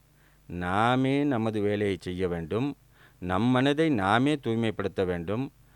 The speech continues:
நமது கர்மங்களை நாமே திருத்த வேண்டும். அவ்வாறு இல்லையெனில் வேலை நின்றுவிடும், தவறு நேர்ந்துவிடும். நம்பிக்கை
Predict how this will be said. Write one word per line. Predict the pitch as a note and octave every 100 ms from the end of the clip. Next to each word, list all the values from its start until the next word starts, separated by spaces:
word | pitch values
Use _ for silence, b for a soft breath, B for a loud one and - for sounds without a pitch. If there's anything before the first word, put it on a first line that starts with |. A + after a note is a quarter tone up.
| b b
நமது | F2+ F#2 G#2 B2+ B2+
கர்மங்களை | G2+ G#2+ D#3+ D3 A2 F#2+ F#2+
நாமே | - F#2 F2 G2 A2+ A#2+ C#3
திருத்த | - C#3 C#3 B2
வேண்டும். | G2 E2+ D#2+ -
அவ்வாறு | F2 F2 E2+ G#2 A#2 F2+
இல்லையெனில் | G#2+ E3+ C#3 G#2 G2 F#2+ - b b b
வேலை | F2 F#2 A2 G#2+ F#2+
நின்றுவிடும், | G2 C3+ E3 A#2 G#2 G2 F#2 -
தவறு | - F#2+ A2+ G2+
நேர்ந்துவிடும். | F2+ A2 B2+ F#2+ E2+ - _ _ _ _ _ _ _ _ _ _ _ _ _ _ -
நம்பிக்கை | F2+ F2+ F2+ B2 D#3 D3+ - D3+ E3+